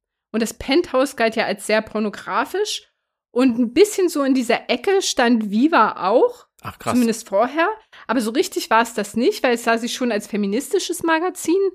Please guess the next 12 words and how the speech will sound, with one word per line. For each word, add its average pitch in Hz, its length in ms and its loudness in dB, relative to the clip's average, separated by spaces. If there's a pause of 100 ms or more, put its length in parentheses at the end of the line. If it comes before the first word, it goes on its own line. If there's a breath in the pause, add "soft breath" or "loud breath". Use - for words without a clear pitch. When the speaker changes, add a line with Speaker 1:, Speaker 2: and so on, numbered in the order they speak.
(120)
Speaker 1:
Aber 240 260 2
alle 254 240 2
waren 254 240 0
so, 233 180 -6
„Wie 214 80 -8
kann 277 280 0
denn 294 280 0 (100)
das 254 240 2
ein 254 120 0
feministisches 247 760 -2
Magazin 302 600 0
sein?“ 294 460 0